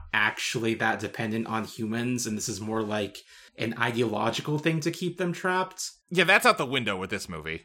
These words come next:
Speaker 1: I, it is, but also part of the analyst's characterization versus the architect is that he's not that concerned with, like, he's also not that concerned with, like, humans versus machines.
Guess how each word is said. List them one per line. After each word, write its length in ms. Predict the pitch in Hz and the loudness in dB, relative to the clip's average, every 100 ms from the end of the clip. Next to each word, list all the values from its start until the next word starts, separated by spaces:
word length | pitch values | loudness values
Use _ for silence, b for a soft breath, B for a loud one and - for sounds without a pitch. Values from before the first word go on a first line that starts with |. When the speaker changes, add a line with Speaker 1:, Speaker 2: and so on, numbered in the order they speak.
| - | -8
Speaker 1:
I, 120 | - - | -4 6
it 160 | 202 | 6
is, 240 | 233 202 127 | 8 4 6
but 180 | 156 | 4
also 680 | 151 170 - 165 143 127 113 - | 6 6 6 6 6 6 2 -8
part 260 | - 165 165 | 2 4 6
of 140 | 156 | 4
the 280 | 123 123 110 | 4 2 2
analyst's 460 | 123 131 127 123 113 | 2 2 2 -2 -4
characterization 840 | - 123 113 113 101 110 110 107 | 2 2 4 2 2 2 0 -4
versus 360 | 98 107 - 98 | -4 -4 -4 -4
the 140 | 110 | -2
architect 640 | 104 110 - - 110 98 - | 2 0 0 -4 -4 -4 -6
is 220 | - 98 104 | -6 -4 -2
that 420 | 104 101 104 - - | 0 0 0 -4 -10
he's 440 | - - 143 143 139 | -12 -2 2 4 6
not 260 | 160 165 | 6 6
that 200 | 160 151 | 6 4
concerned 680 | - 123 - 139 131 131 120 107 | 2 0 2 4 4 4 2 0
with, 220 | 113 110 | -2 -2
like, 460 | 117 110 110 104 - - - _ | -2 2 2 2 -4 -12 -16 _
he's 320 | - 165 175 | -2 2 4
also 440 | - 156 165 160 127 | 6 6 6 4 4
not 360 | 117 113 - | 4 2 2
that 260 | 117 113 - | 2 2 2
concerned 640 | 113 98 127 110 104 104 | -2 0 2 2 2 -2
with, 220 | 95 101 | -4 -4
like, 220 | 107 104 | 0 -2
humans 560 | - - 123 110 107 101 | -2 -6 -4 -2 -2 -2
versus 420 | 98 110 - 98 | 0 0 0 -4
machines. 880 | 101 95 - 143 120 107 98 95 - | -4 -4 -2 0 0 0 -2 -4 -6